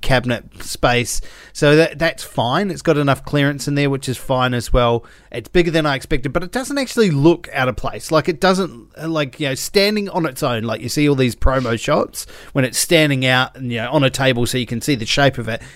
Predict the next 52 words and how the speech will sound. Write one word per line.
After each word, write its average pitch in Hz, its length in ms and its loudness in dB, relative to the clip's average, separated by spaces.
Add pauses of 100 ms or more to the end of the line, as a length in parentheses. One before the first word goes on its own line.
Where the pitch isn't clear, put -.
(100)
It 139 80 -6
looks 147 200 -4
weird. 123 320 2
It's 107 200 -16
the 135 140 -6
robot 123 440 0
space 117 300 -4
vagina. 98 500 -6 (360)
Um, 127 440 -2
but 131 280 2 (400)
when 170 240 -6
you 165 100 -4
put 202 220 6
it 220 100 2
in 175 140 -4
a 170 40 -2
cabinet 170 440 -2
or 139 120 0
you 131 140 -2
put 156 220 2
it 156 100 -8
next 151 280 -6
to 165 140 0
other 135 180 0
stuff, - 260 -4 (280)
it 180 120 2
actually, 190 360 2
in 160 160 4
context, - 720 -2 (120)
doesn't 170 280 2
actually 151 300 -2
look 127 240 -4
that 123 260 -2
different. 131 460 -2
So 123 380 2 (260)
I'm 165 100 0
actually 185 220 0
really 151 240 6
pleased 135 320 2
with 131 140 -2
how 123 180 -2
it's, - 300 -6
um, 107 280 2
it 120 160 -4
fits - 360 -2
in 123 80 4
with 123 160 2
everything 110 320 0
else. 120 180 0
Obviously, 123 460 0
the - 100 -10
colours, 147 540 2